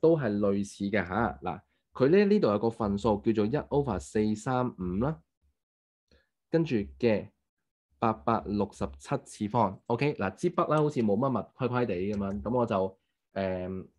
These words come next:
換個第二支筆先啊，等一等我。好，咁我哋換呢支，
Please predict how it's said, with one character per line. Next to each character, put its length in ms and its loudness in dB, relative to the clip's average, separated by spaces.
換 220 0
個 120 0
第 80 0
二 120 -2
支 160 -4
筆 180 -4
先 180 -4
啊， 260 -4
等 140 -12
一 40 -12
等 140 -10
我。 280 -12
好， 100 -8
咁 100 -4
我 80 2
哋 100 4
換 120 0
呢 100 0
支， 100 0